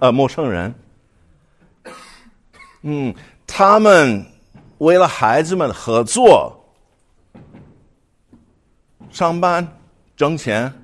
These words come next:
给孩子他的，呃，他的需要，但是他们自己没有那种的朋友的关系。呃，我们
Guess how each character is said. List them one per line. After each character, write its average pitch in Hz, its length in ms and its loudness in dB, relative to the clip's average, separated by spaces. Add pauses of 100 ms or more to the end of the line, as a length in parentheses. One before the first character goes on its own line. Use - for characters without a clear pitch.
(720)
给 143 140 4
孩 180 260 2
子 160 160 -2
他 147 280 -2
的， 127 180 2 (200)
呃， 123 160 4
他 151 220 -4
的 156 80 0
需 131 220 -6
要， 123 180 6 (240)
但 208 200 2
是 202 180 2
他 185 240 -2
们 180 180 -2
自 220 320 -4
己 120 240 -4
没 110 260 -2
有 196 120 0
那 135 180 -4
种 139 220 -6
的 113 260 2 (300)
朋 113 280 -6
友 135 140 -4
的 110 120 -6
关 117 260 -4
系。 - 240 -14 (680)
呃， 139 220 -6
我 120 320 0
们 147 360 -4